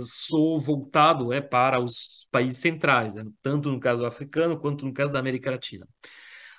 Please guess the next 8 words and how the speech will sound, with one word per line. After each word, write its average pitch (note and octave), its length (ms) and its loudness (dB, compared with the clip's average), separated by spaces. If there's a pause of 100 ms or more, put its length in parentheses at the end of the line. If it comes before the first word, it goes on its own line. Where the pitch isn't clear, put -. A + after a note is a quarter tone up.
Aí, D4+ 160 0
como D#4 180 4
vocês G3+ 280 6
colocaram, C#3 760 2
na F3 140 0
verdade, B2+ 840 -2 (360)
e A#2+ 260 0
aí B2+ 460 2